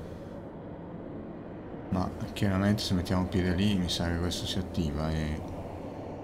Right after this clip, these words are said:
non mi pare che siamo attrezzati o...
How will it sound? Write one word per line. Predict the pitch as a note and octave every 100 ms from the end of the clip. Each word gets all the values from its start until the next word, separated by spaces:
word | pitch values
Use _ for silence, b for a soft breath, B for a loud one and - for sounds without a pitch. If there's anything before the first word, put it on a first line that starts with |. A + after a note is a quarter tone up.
| - -
non | D#2+
mi | D#2+ D#2+
pare | F2 D#2+ E2
che | E2 D#2+
siamo | - E2+ E2
attrezzati | F2+ E2+ - E2+ D2 D2+ D#2+ D#2
o... | D#2 D2+